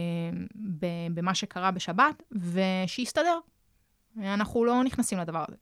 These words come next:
זה דילמה, לא ענינו עליה עדיין. כי בסופו של דבר, זה לא שאנחנו נגד התהליך הפלילי. יש עבירה, אם בן אדם עבר עבירה פלילית, יש הליך, אה, פלילי שצריך לעבור, אה, כתב אישום וכו' וכו', וכל עוד זכויותיו לא נפגעות במסגרת ההליך הפלילי, הכל בסדר. אבל אם בן אדם נפגעו,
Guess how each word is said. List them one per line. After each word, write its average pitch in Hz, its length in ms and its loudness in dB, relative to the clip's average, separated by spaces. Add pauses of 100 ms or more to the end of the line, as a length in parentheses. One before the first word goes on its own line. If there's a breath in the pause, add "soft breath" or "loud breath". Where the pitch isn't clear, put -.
(140)
זה 185 100 -8
דילמה, 208 500 0
לא 208 160 4
ענינו 226 260 4
עליה 160 180 -2
עדיין. 156 300 -6 (340)
כי 226 100 2
בסופו 233 280 0
של - 60 -4
דבר, 254 240 10 (320)
זה 196 120 2
לא 220 120 6
שאנחנו 247 400 4
נגד 208 240 6
התהליך 180 340 0
הפלילי. 175 400 -6
יש 208 200 0
עבירה, 185 280 -2
אם 240 180 4 (120)
בן 208 220 0
אדם 214 120 6
עבר 190 220 6
עבירה 170 260 6
פלילית, 349 460 -2
יש 208 260 -2
הליך, 294 520 -2 (120)
אה, 175 180 -2 (140)
פלילי 247 440 0
שצריך 175 560 -6
לעבור, 262 640 4
אה, 190 60 -4 (520)
כתב 180 220 -4
אישום 247 320 0
וכו' 185 180 -6
וכו', 262 320 -4 (320)
וכל - 1040 4
עוד 330 120 10
זכויותיו 254 420 6
לא 226 100 4
נפגעות 214 400 6
במסגרת 196 340 0
ההליך 190 260 0
הפלילי, 208 280 -2
הכל 196 220 -2
בסדר. 165 340 -6
אבל 160 260 -10
אם 220 80 0
בן 214 180 2
אדם 214 120 0
נפגעו, 190 520 -4